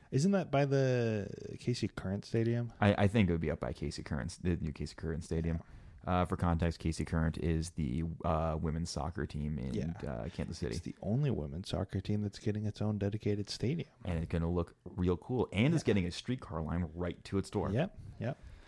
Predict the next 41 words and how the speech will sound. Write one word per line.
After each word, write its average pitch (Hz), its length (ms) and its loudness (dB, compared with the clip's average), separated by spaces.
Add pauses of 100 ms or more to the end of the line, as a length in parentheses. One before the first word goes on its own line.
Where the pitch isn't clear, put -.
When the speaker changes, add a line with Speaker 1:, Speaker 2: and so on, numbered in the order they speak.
(800)
Speaker 1:
It's - 160 -4
getting 113 200 4
a 101 40 2
streetcar 107 500 2
line 95 380 2
before, 95 400 -2
like, 87 440 -6 (300)
the - 100 -8
airport 95 460 0
or 90 100 0
Arrowhead 92 760 2
or, 87 600 -2 (320)
Speaker 2:
Uh, 95 300 2
Speaker 1:
it's 123 160 4
gonna 208 120 10
be 190 60 12
the 110 80 8
first - 300 2
stadium 95 480 2
connected. - 640 -6
Speaker 2:
Yeah, 85 300 0
and 90 340 4
it, 87 160 2
it's 82 160 0
also 85 240 2
getting 85 320 2
a 73 300 -2
streetcar 82 380 -2
line 80 220 0
before 82 540 -2
any 82 260 -4
of 82 200 -4
the, 73 280 -6
uh, 71 160 -4
East - 240 -8
or 82 80 -2
West 78 420 -6 (200)
communities 82 440 -2
that 69 180 -4
are, 69 360 0
uh, - 200 -6